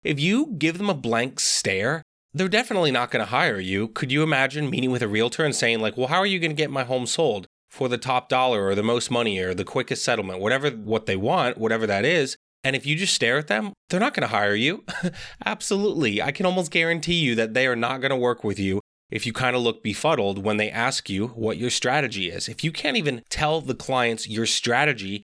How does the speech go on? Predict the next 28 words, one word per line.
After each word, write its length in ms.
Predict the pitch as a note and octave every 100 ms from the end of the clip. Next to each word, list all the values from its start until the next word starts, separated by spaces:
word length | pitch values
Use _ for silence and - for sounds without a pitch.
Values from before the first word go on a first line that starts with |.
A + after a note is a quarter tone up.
| _
for 240 | - B2
listing 520 | A#2 C3 C#3+ - C#3
their 140 | A2+ G#2
home, 380 | A2+ C3+ G#2+ G#2 _
why 300 | - A#2+ D#3+
in 200 | G#3+ G#3+
the 80 | F3+
world 520 | D3+ D#3+ F3+ B2+ B2+
would 220 | B2 B2+ A#2+
they 120 | C3
wanna 280 | G#2+ G2+ A2
list 320 | C#3+ D#3 -
with 180 | G2 G2
you? 220 | F2+ - _ _ _ -
And 180 | E3
so 220 | D#3 F3+ D#3
here 400 | - F#3+ G#3 A3
is 240 | E3 B2+
what 260 | A#2 B2 -
I 140 | A#2+
have 220 | A#2 A2
found 520 | - A#2+ A2+ A2+ A2+ -
that 200 | A2+ A2+
has 140 | A#2
become, 460 | G2+ G#2+ - A2+ A2
like, 300 | G#2+ G2 -
my 380 | G#2+ G2+ G2+ G2+
foolproof 680 | - D#3 F3 D3+ C3+ C3